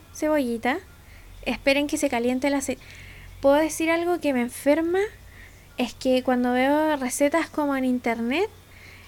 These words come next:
y, o videos de receta y la gente echa como el aceite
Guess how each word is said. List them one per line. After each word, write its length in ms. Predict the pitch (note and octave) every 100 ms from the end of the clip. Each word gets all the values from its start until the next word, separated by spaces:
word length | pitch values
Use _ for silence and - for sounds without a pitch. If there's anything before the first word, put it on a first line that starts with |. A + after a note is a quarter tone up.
| - -
y, 360 | C4 B3+ B3+ B3+
o 180 | C4
videos 500 | B3+ B3+ D4 D#4 D4
de 120 | C4+ C4
receta 500 | C4+ C4+ B3 A3 -
y 100 | B3+
la 120 | B3
gente 420 | - D4 D4 D#4
echa 220 | D#4 E4
como 160 | D4 C#4+
el 60 | B3
aceite 560 | - D#4 E4+ F4 -